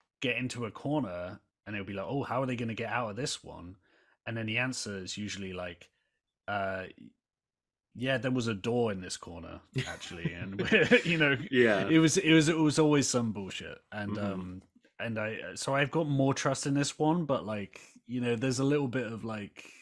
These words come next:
Speaker 1: uncertainty, you know?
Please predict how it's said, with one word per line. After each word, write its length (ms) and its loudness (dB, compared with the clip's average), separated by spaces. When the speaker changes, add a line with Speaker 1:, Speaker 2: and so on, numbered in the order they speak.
Speaker 1:
uncertainty, 840 -10
you 140 -12
know? 180 -10